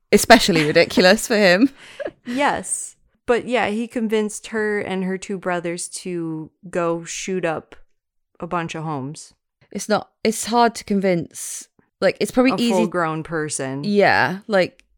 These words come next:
Speaker 1: you know,
Speaker 2: Yeah.
Speaker 1: she's fifteen, she's got no, like, life experience, or, like, you know, fifteen, sixteen, seventeen, she hasn't got the life experience to go, "You're a nutcase." No.
Speaker 2: Right.
Speaker 1: <laughs>
Speaker 2: Yeah.
Speaker 1: Yeah.
Speaker 2: She's probably been brought up in this world too, so she's just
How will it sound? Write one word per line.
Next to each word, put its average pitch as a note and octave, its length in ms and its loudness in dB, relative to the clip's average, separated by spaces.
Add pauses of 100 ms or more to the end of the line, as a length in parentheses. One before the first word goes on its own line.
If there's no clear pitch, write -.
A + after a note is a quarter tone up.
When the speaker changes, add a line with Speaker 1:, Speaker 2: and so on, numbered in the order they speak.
(100)
Speaker 1:
you F3+ 160 -2
know, C3+ 120 0
Speaker 2:
Yeah. A#2 340 -8 (420)
Speaker 1:
she's G#3+ 340 0
fifteen, F3 560 0
she's F3+ 200 -6
got - 140 -2
no, F3 160 0
like, E3+ 200 -2
life F3 340 0
experience, - 560 -8
or, E3 120 2
like, D#3+ 160 0
you - 80 -2
know, D3+ 120 -2
fifteen, F3 360 -4
sixteen, E3 200 -6
seventeen, D#3+ 280 -2
she E3 100 -6
hasn't F3+ 140 -2
got E3+ 60 0
the E3+ 60 2
life E3 220 4
experience D3 460 -2
to - 60 -8
go, D3+ 180 2 (400)
"You're C4 180 10
a A#3 60 6
nutcase." F3 580 0 (520)
No. F3+ 440 4
Speaker 2:
Right. G3 320 -2 (500)
Speaker 1:
<laughs> - 280 4
Speaker 2:
Yeah. G#3+ 280 0
Speaker 1:
Yeah. E3+ 120 0 (720)
Speaker 2:
She's C4 180 -4
probably C4+ 380 0
been A#3+ 220 0
brought G#3 360 0
up G#3+ 180 -2
in F#3+ 180 -4
this F3 220 -6
world F3 360 -6
too, D3+ 360 -6
so E3+ 200 -10
she's E3 280 -14
just E3+ 220 -12